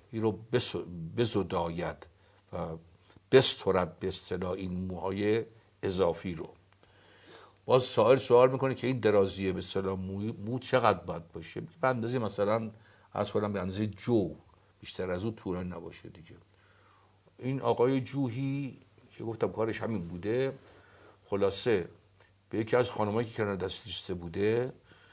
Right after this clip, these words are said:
میگه: «خ-، خواهر تو بیا دست کن و ببین که موی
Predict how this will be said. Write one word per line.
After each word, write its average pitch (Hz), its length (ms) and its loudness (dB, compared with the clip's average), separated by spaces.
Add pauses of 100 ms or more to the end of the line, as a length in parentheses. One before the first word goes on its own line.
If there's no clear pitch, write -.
(240)
میگه: 107 220 0
«خ-، - 220 -6
خواهر 101 460 2
تو 107 160 -6
بیا 117 320 4
دست 110 340 -2
کن 117 220 -6
و 98 200 0
ببین 107 260 -6
که 107 160 -6
موی 107 420 -4